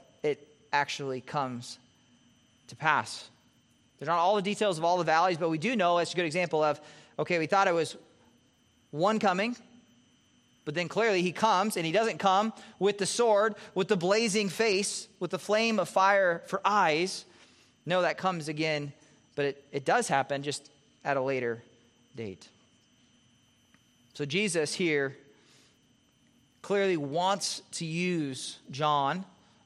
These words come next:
as we're gonna see over and over again, to communicate his truth to his church.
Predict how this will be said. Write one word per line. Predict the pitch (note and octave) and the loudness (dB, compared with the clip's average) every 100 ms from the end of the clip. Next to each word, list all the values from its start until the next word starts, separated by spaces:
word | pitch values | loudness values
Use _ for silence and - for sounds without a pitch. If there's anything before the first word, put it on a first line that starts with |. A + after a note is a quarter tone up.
| - | -12
as | C3 | -8
we're | D3+ | -6
gonna | D#3 | -4
see | - D3+ | -4 -2
over | D3 C#3+ | -2 -2
and | |
over | D3 C3 | -6 -4
again, | C3 C3+ C#3+ - - - | -4 -4 -4 -12 -20 -14
to | |
communicate | D#3+ D#3+ E3 F#3+ D3+ D#3 | -10 -6 -4 -4 -4 -4
his | D3 E3+ | -2 -4
truth | - D3+ C#3+ B2+ | -6 -6 -6 -6
to | - E3 | -8 -4
his | D3+ D3 | -2 -4
church. | - C3+ C3 - | -6 -8 -8 -10